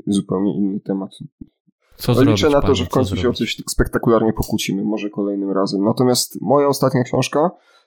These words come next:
Speaker 1: to, mm, dzieło z zakresu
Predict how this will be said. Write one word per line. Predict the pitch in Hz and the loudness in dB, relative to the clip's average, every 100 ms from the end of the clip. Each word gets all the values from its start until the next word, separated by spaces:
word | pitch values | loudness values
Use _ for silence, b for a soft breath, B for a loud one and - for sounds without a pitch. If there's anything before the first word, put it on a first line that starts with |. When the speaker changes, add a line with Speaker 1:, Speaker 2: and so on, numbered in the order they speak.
| b - | b -6
Speaker 1:
to, | 127 123 120 120 120 _ _ _ - - | 2 6 6 4 -2 _ _ _ -18 -8
mm, | - 107 110 110 110 110 - - | -4 -2 -2 0 0 -2 -6 -6
dzieło | 104 90 120 120 113 110 110 - | -6 2 4 6 6 4 0 -14
z | - - | -12 -2
zakresu | 104 - 107 - 104 98 101 98 | -2 0 -2 0 0 0 0 -4